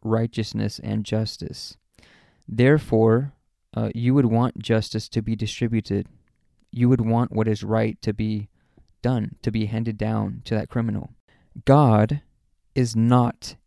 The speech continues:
a corrupt judge. God does not let any crime go unpunished. Therefore, God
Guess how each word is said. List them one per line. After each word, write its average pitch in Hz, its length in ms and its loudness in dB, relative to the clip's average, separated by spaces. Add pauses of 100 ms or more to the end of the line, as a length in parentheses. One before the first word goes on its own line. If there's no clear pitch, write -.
(120)
a 110 360 0
corrupt 110 580 0 (100)
judge. - 640 -2 (240)
God 120 560 2 (300)
does 123 240 2
not 120 760 0 (220)
let 113 140 -2 (140)
any 147 460 2
crime 110 600 0
go 107 260 4
unpunished. 107 800 -2 (400)
Therefore, 120 800 0 (380)
God 123 540 2